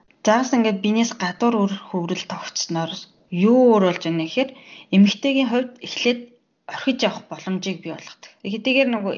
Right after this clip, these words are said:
эрэгтэй нэгэд хэдхэн секундын дараа сперма хайж байгаа ч гэсэн өөрөө үр хөврөл нь тогтох үед эмэгтэй нь аль хэдийн алга болцсон байдаг. Тэгэнгүүт тэр үр хөврөлүүд амьд гарах уу, үгүй юу гэдгийг эрэгтэй нь шийдвэрийг гаргах хэрэгтэй болдог. Тэгээд тэр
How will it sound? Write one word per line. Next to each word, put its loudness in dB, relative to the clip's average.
эрэгтэй -4
нэгэд -6
хэдхэн -4
секундын -2
дараа 0
сперма -2
хайж -6
байгаа -4
ч -14
гэсэн -6
өөрөө 2
үр 0
хөврөл -4
нь -6
тогтох -4
үед 0
эмэгтэй -2
нь 2
аль -4
хэдийн -8
алга -4
болцсон -12
байдаг. -20
Тэгэнгүүт 4
тэр 2
үр 4
хөврөлүүд -2
амьд 2
гарах -6
уу, 0
үгүй -2
юу 0
гэдгийг -8
эрэгтэй 0
нь 0
шийдвэрийг -8
гаргах -14
хэрэгтэй -16
болдог. -14
Тэгээд -4
тэр 2